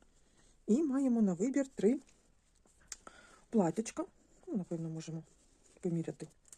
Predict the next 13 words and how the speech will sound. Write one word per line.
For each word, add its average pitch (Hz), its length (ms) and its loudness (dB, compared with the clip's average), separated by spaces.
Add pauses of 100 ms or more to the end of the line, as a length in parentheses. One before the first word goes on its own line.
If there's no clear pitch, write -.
(420)
Ось 170 120 -6
це 294 200 0
вони 196 180 4
всі 185 220 -2
прості 185 380 0
для 165 260 -2 (200)
використання 175 520 0
дитиною. 277 480 0 (560)
Можуть 202 220 2
бути 180 200 0
використовуватися 175 1000 -2
дитиною 170 320 0
від 175 220 -4